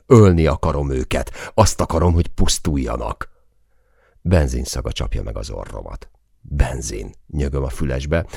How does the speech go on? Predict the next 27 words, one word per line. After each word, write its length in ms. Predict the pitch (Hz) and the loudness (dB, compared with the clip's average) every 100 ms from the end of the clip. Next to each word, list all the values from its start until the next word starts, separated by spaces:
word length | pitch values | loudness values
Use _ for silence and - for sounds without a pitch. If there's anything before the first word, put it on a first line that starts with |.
| - | -8
és 140 | - | -6
nem 180 | - 76 | -2 -2
szükséges 560 | 73 - - 67 67 - | -2 -6 -6 -4 -4 -4
reakcióra 640 | 73 65 - - 73 73 | -4 -4 -6 -6 -4 -2
várnom, 440 | 73 78 80 82 82 | -2 -2 0 -2 -2
rögtön 420 | 78 76 - 58 | -4 -6 -6 -10
indulunk. 540 | 53 50 50 50 50 - _ - - - | -10 -12 -14 -14 -18 -20 _ -20 -20 -2
Már 220 | 87 78 | 2 2
tudják, 440 | - 71 - - | 0 -4 -6 -10
hogy 120 | 71 | -10
itt 120 | - - | -10 -12
vagyunk. 420 | 50 50 85 - _ _ _ - - | -12 -12 -16 -20 _ _ _ -20 -8
Az 200 | 85 80 | -2 -2
iskola 380 | - - - 92 | -2 -4 4 6
roppant 520 | 92 82 - 58 62 | 8 6 4 -2 -2
kicsi. 400 | - - - - - - | -8 -12 -10 -12 -14 -10
A 80 | |
főbejárat 680 | - 143 123 90 90 90 87 | -6 -2 2 4 6 4 2
után 300 | 87 90 85 | 0 0 2
egy 100 | 85 | 0
szűkös 560 | - - 76 - 69 - | -2 -4 -4 -4 -8 -6
tér 300 | 65 65 - | -6 -4 -4
következik, 800 | - 64 69 - 80 90 - - | -6 -4 -4 -2 0 0 -2 -10
majd 240 | - 104 98 | 4 6 8
rögvest 460 | 92 73 71 - | 6 4 0 0
a 40 | 73 | -4
terem, 480 | - 67 67 65 | -2 -4 -2 -6